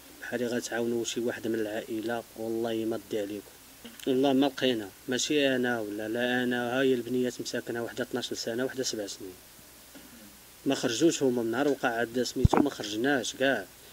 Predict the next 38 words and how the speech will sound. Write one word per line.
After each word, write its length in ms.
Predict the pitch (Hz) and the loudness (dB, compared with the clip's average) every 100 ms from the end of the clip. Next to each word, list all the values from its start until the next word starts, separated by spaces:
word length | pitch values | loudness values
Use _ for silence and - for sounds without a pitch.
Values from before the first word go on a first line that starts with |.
| - - | -18 -6
انا 160 | 127 127 | 0 2
مره 240 | 127 127 | 2 0
مره 340 | 123 120 156 | 0 0 0
تا 240 | 156 - 151 | 0 2 4
واحد 200 | 147 - | 4 2
السيد 380 | - - 135 127 | -4 0 2 4
المحسن 340 | 131 123 151 | 0 0 -2
الله 180 | 139 139 | 0 2
يجازيه 340 | 120 117 139 | 0 2 2
بخير، 440 | 110 120 - 156 165 - - - - - - - - | 2 0 2 2 0 -8 -20 -20 -20 -20 -20 -14 0
راه 180 | 135 117 | 4 6
هو 200 | 117 156 | 8 8
اللي 120 | 165 | 8
كان 220 | - 147 - | 4 2 2
كيساعدني 520 | - 147 123 139 143 | 2 4 6 8 8
هاد 100 | 135 | 8
الايامات 380 | 135 139 139 135 | 6 6 6 2
شي 100 | - | 0
شويه، 380 | - 127 123 110 | 0 2 2 2
الله 220 | 110 131 | 2 2
يجازيه 420 | 131 123 123 139 | 2 2 4 4
بخير 380 | 127 123 113 92 - | 6 2 0 -8 -6
ويرحم 360 | 117 123 117 117 | -2 0 0 4
له 80 | 139 | 6
الوالد 340 | 139 131 123 | 8 6 4
على 140 | 120 | 2
قبة 160 | 127 123 - | 0 -2 0
الله 140 | 135 | 0
اكبر. 300 | 113 104 98 - - - - - | 0 -6 -10 -12 -16 -10 -8 0
لا 240 | 131 143 | 6 10
والو، 640 | 143 139 175 175 147 120 107 | 12 12 12 12 10 6 2
شوف، 300 | - 190 123 - - 131 | 4 6 4 -2 -8 -6
ما 60 | |
كاينش 300 | - 190 180 | 4 4 6
اللي 160 | 165 160 | 6 6
عطانا، 340 | 127 131 120 | 6 4 4
جاو 420 | 110 147 196 190 | 6 10 10 10
هناياتي، 580 | 139 151 151 139 110 113 | 8 8 6 4 2 -6